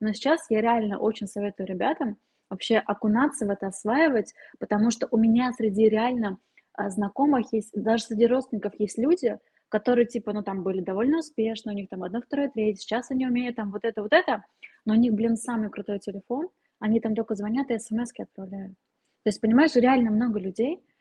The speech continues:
которые, а, особенно там в русско-, в С Н Г, да, много людей, которые не умеют пользоваться технологиями. Это на самом деле косяк, потому что пойдёт весь этот скам, всё остальное. И самое простое, что можно сделать, чтобы человек сам обучился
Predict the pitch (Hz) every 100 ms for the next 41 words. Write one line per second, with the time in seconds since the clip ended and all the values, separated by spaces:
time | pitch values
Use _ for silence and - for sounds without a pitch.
0 | _ - 214 240 254 240 208 247 269 269
1 | _ _ _ _ _ - 208 196 185 233
2 | 240 233 233 208 190 185 226 - 226 214
3 | - 208 202 233 254 208 190 180 226 -
4 | - - 220 254 220 226 214 302 240 220
5 | 220 233 254 277 277 - 240 226 - -
6 | 214 220 190 - 151 - _ - 226 220
7 | 233 285 269 226 214 208 - 220 196 -
8 | - 202 214 - 202 208 226 214 208 -
9 | 208 - - 220 254 285 - 196 185 202
10 | 196 226 302 226 - _ _ _ 208 240
11 | 247 233 226 220 240 233 214 214 208 202
12 | 220 294 285 214 226 214 - - 220 202
13 | 180 185 - 214 269 - 202